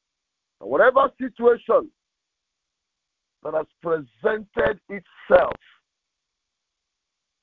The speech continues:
that has terrified you in the past, that have held you captive, and made you believe that this is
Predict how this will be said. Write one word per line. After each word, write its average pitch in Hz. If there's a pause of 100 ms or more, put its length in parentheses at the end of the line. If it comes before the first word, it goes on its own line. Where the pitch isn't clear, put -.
that 156
has 147 (140)
terrified 214
you 202 (140)
in 180
the 165 (100)
past, - (2000)
that 156
have 160
held 247
you 240
captive, 220 (2250)
and 151
made 254
you 247
believe 220
that 196
this 220
is 202